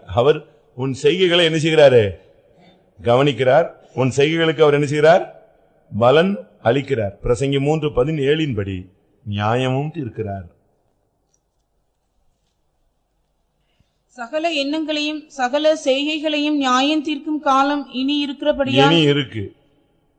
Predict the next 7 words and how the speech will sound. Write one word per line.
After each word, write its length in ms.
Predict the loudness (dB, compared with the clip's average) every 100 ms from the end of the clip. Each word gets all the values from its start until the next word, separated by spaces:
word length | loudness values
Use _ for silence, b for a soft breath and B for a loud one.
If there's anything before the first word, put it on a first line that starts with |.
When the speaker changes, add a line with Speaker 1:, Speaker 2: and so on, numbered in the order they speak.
| _ _ _ -20 _ _ _ _ _
Speaker 1:
சகல 880 | _ -10 0 4 6 8 8 8 6
செய்கைகளையும் 540 | 4 0 0 0 -2 -2
என்ன 80 |
செய்ய 160 | -2 0
போறாரு 260 | 4 6 6
அவரு? 240 | 4 2 -2 -14 _ _ _ _ _ _
ஆ? 160 | -2